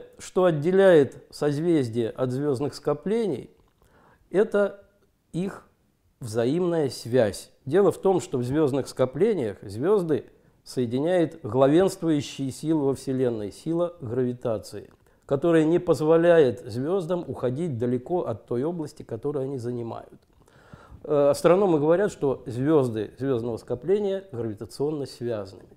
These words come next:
Надо сказать, что гравитация — это вез-, всюду проникающая сила. Она, м, как мы хорошо знаем, руководит рождением, жизнью и эволюцией звезд. Она же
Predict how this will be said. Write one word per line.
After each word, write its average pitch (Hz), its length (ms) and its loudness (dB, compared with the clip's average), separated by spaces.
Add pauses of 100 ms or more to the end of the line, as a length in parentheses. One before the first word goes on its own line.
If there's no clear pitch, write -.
(320)
Надо 190 260 4
сказать, 196 360 2
что 175 180 -2
гравитация — 185 920 2 (180)
это 190 280 -6
вез-, 143 460 -6
всюду 208 400 -6
проникающая 151 1000 -2
сила. 120 500 -8 (460)
Она, 220 400 0 (220)
м, 143 120 -10
как - 180 -4
мы 147 120 -2
хорошо 143 440 -2
знаем, 127 460 0 (260)
руководит 160 600 4
рождением, 143 920 2 (120)
жизнью 139 600 -2
и 127 200 0
эволюцией 123 560 0
звезд. 156 500 -4 (380)
Она 180 340 2
же 190 240 2